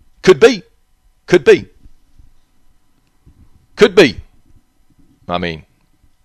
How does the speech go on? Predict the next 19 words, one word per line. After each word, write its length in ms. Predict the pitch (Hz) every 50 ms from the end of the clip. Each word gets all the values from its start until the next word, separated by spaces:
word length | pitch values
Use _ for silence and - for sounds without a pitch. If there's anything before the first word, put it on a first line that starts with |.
| _ _ -
it 180 | - 107 -
could 160 | - 190 185 131
be. 200 | 175 175 139 - _ _ _ _ _ _ _ _ _ _ _ _ _ -
White 280 | - 123 175 190 - 104
grouping 300 | 127 135 120 - 87 85
action. 300 | 80 73 - - - - _ _ _ _ _ _ _ _ _ _ -
A 80 | 117 123
white 440 | 110 113 123 151 196 226 - - 113
grouping 360 | 98 131 160 151 127 101 95
action. 320 | 85 76 - - - - - _ _ _ _ - - - - -
All 100 | - 143
right, 80 | 143 -
I 120 | 160 202
need 140 | 208 196 165
to 80 | 123 107
start 320 | - - - 131 117 -
taking 300 | - - 117 113 - 87
some 160 | 85 - 82 82
notes, 400 | 85 87 85 73 - - -